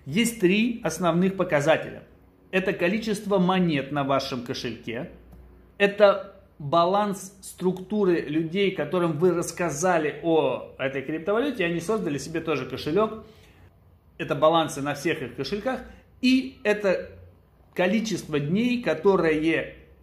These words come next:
эта криптовалюта лежит у вас на кошельке. Собственно говоря, перемножая все эти данные, вы получаете процент ежедневного дохода на вашем личном кошельке, если вы решите, а, создать себе личный кошелек и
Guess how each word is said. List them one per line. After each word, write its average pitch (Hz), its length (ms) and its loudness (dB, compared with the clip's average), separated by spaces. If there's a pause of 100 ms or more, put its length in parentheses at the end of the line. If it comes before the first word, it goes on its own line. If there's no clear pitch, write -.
(160)
эта 165 200 -4
криптовалюта 165 560 -2
лежит 151 320 -2
у 131 40 -4
вас 147 200 0
на 139 80 -10
кошельке. - 400 -12 (320)
Собственно 226 340 2
говоря, 214 320 4
перемножая 185 640 0
все 180 140 -2
эти 175 120 -4
данные, 220 300 -2
вы 175 100 -2
получаете 175 640 0
процент 185 640 -2
ежедневного 165 800 0
дохода 151 880 2 (400)
на 147 160 2
вашем 165 460 0
личном 175 400 -2
кошельке, 135 680 -4
если 139 220 -6
вы 160 140 0
решите, 185 420 -6 (480)
а, 113 320 -6
создать 156 380 2
себе 147 100 -4
личный 139 200 -6
кошелек 190 360 -2
и 165 420 0